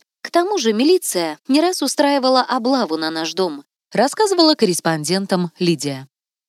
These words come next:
А однажды беспокоящиеся за здоровье Машеньки госслужащие насильно выселили семью из Чернобыля. Я уехала в райцентр в поликлинику, а Миша остался дома один с дочкой. Пока я ездила, мужу сказали, что я уже не вернусь, что переселилась в село за зоной.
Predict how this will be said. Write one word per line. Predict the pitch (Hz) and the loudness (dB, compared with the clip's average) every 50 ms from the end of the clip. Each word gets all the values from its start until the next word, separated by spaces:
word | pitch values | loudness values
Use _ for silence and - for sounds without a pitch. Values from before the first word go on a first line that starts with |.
| _ _ | _ _
А | - 262 269 | 2 4 4
однажды | 262 240 302 330 330 269 180 185 | 4 2 2 2 2 2 0 -2
беспокоящиеся | 185 202 226 - - 269 - - 381 370 339 - - 311 294 - - 277 254 | -2 -2 -2 0 -2 -2 0 0 0 0 0 0 0 0 0 0 -2 -2 0
за | 226 240 | 0 0
здоровье | 226 202 233 240 262 269 226 233 233 | 0 0 0 0 0 -2 -2 -2 -2
Машеньки | 220 240 262 269 - 233 202 190 - 208 | 0 0 -2 -2 -2 -2 -4 -2 -2 -2
госслужащие | 185 175 190 190 - 247 277 262 202 175 156 - - - 175 170 | -2 0 -2 -2 -2 -4 -4 -2 -2 -2 -4 -4 -4 -2 -2 -2
насильно | 180 202 254 269 - - - 320 311 233 180 165 156 | 0 -2 -2 -4 -4 0 0 2 2 2 0 -2 -2
выселили | 147 160 165 - - 165 160 156 156 147 | -2 -4 -4 -4 -4 -4 -4 -2 -2 -4
семью | 151 - - 180 156 151 143 190 233 | -6 -4 -4 -6 -4 -2 -2 -2 -2
из | 220 - - - | -2 -4 -6 -6
Чернобыля. | - - 208 190 170 160 160 151 139 143 139 135 131 131 _ _ _ _ _ _ _ _ | -2 -2 -2 0 0 0 -2 -4 -4 -6 -8 -8 -10 -12 _ _ _ _ _ _ _ _
Я | 330 392 392 | 2 4 4
уехала | 370 349 349 302 - 311 302 277 | 4 4 2 2 2 2 2 4
в | 269 | 2
райцентр | 285 285 277 - - 302 277 262 277 262 | 2 0 0 0 -2 -2 0 0 -2 -2
в | - _ | -4 _
поликлинику, | - 285 277 285 - 285 277 233 185 180 170 - 175 175 175 - | -2 -2 -2 -2 -2 -2 -2 -2 -2 -4 -4 -4 -2 -4 -4 -2
а | - 220 220 220 | -4 -4 -4 -2
Миша | 220 226 277 370 403 - - 208 185 | -2 -2 -2 -2 -2 -2 -2 -2 -2
остался | 180 - - 277 330 - - 262 | -2 -2 -2 -2 -2 0 -2 -2
дома | 208 220 262 320 330 294 | 0 0 0 2 2 2
один | 214 208 208 247 269 | 2 2 0 -2 -4
с | 262 233 | -4 -2
дочкой. | 202 196 175 151 - - - 156 143 - _ _ _ _ | -2 -2 -2 -4 -6 -8 -8 -8 -8 -10 _ _ _ _
Пока | - 233 - - 233 | -4 -2 0 0 0
я | 240 240 247 | 2 2 2
ездила, | 262 294 330 294 220 185 175 165 156 156 160 - _ | 2 2 2 2 2 0 0 0 0 -4 -6 -10 _
мужу | _ 262 311 320 262 262 | _ -2 0 0 0 -2
сказали, | 226 - - 247 240 269 302 285 277 | -4 -2 -2 -2 0 0 0 0 0
что | 240 - - 247 | -4 -2 -2 -2
я | 233 247 277 277 | 0 0 0 0
уже | 262 - 240 | 0 -2 -2
не | 233 220 214 | -4 -4 -4
вернусь, | 214 208 196 180 170 165 151 - - | -6 -6 -8 -8 -8 -6 -8 -8 -8
что | - - - 220 220 208 | -8 -6 -4 -2 -4 -2
переселилась | - 233 233 220 208 - - 208 196 202 240 285 302 294 - - | -2 -4 -4 -4 -4 -4 -4 -2 -2 0 0 0 -2 -2 -4 -6
в | - - | -10 -8
село | - - 254 233 226 254 269 | -4 -2 -2 0 0 0 0
за | 233 226 233 | 2 0 0
зоной. | 240 214 226 208 175 156 151 147 139 - | 0 0 -2 -2 -2 -4 -8 -12 -14 -16